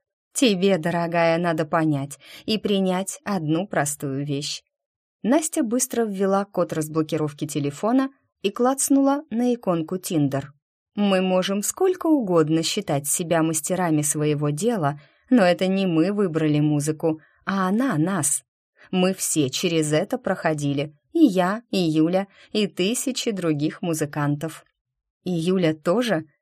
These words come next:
сперва удивилась Ева, а потом догадалась. «А, в Барселоне. Ты про это говорила на сцене? А что там было?» «О, это было феерично!» —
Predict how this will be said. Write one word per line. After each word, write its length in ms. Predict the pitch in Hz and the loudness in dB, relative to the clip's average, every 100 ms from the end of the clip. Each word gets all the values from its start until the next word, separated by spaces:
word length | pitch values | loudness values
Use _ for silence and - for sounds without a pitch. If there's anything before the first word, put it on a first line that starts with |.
| _ - | _ -14
сперва 440 | - 175 156 151 | -4 -2 0 0
удивилась 580 | 147 156 156 151 147 170 | 2 2 2 0 -2 -4
Ева, 360 | 175 233 269 269 _ _ _ | -2 -2 -2 -6 _ _ _
а 60 | 202 | -2
потом 340 | 262 285 302 | -2 4 4
догадалась. 720 | 254 220 226 156 143 143 - - _ _ _ | 4 2 0 -2 -4 -4 -8 -10 _ _ _
«А, 360 | 185 208 233 160 151 | 2 2 0 -2 -4
в 160 | 190 | -2
Барселоне. 840 | 165 175 - 175 170 214 175 151 151 _ _ _ _ | 0 0 0 0 0 2 2 2 0 _ _ _ _
Ты 120 | 190 | -2
про 200 | 180 160 | 2 4
это 200 | 220 247 | 4 0
говорила 460 | 202 185 175 160 147 | 0 0 2 2 2
на 140 | 151 | 2
сцене? 600 | 147 - 160 151 151 156 _ _ - | 0 -4 -2 0 0 -2 _ _ -8
А 140 | 170 | -6
что 260 | 151 - 214 | -4 -2 -2
там 280 | 156 151 156 | 0 0 2
было?» 380 | 185 151 147 - _ _ _ | 2 2 2 -2 _ _ _
«О, 480 | 233 262 160 156 156 - - - | 6 8 8 6 2 -6 -8 2
это 480 | 226 262 320 285 | 4 4 2 2
было 420 | 247 196 202 196 190 | 4 2 4 4 2
феерично!» — 800 | - 165 160 143 139 - 170 | 0 2 2 0 -2 -4 -4